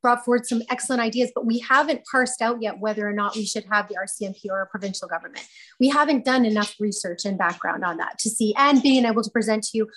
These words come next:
well, what's it gonna cost and how's that gonna look? And one gov-, one, one policing force over another one does not necessarily make a better policing force. You,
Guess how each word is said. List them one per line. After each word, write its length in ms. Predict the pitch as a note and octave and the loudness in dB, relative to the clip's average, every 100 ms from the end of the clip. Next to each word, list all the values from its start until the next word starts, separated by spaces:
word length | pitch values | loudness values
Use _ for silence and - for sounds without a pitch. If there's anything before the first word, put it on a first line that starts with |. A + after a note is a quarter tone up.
| - - | -16 -8
well, 120 | G3 | -4
what's 180 | F#3 G3+ | -4 -4
it 40 | |
gonna 160 | G3+ G#3 | -4 -2
cost 640 | - D4+ C#4+ C4+ C4 - | 2 6 6 6 2 -4
and 160 | G3 | -6
how's 180 | G3+ G3+ | -6 -4
that 140 | F#3+ F#3+ | -4 -6
gonna 160 | F#3+ | -6
look? 240 | G#3 C4+ C4+ | -2 0 0
And 100 | G#3+ - - - | -6 -8 -20 -10
one 320 | A3 A#3+ C#4+ | -2 2 4
gov-, 260 | D4 C#4+ A#3+ | 2 0 -2
one, 360 | A#3 C4+ D#4 B3 | 0 2 0 -2
one 200 | C#4 D4+ | -2 -2
policing 460 | - C#4+ C4 C4+ B3+ | -4 -4 -2 -6 -2
force 300 | A#3 A#3+ A#3 | -2 -2 -4
over 180 | A3+ | -4
another 360 | G#3+ G#3 A#3 A#3+ | -4 -2 0 -2
one 320 | G3 F3+ G3+ - _ - | -4 -10 -12 -18 _ -2
does 160 | B3+ A3 | 0 4
not 240 | A#3+ A3+ | 4 4
necessarily 560 | B3 B3 A3+ A#3+ A3+ A3+ | 2 -2 -4 -4 -2 -2
make 240 | G#3+ G#3+ | -4 -6
a 60 | A3 | -4
better 280 | G3+ G3 - | -4 -4 -4
policing 460 | A#3 D#4 - A3 - | -2 -2 -2 -4 -4
force. 340 | - - - - _ - | -10 -8 -10 -12 _ 0
You, 160 | A3+ | 2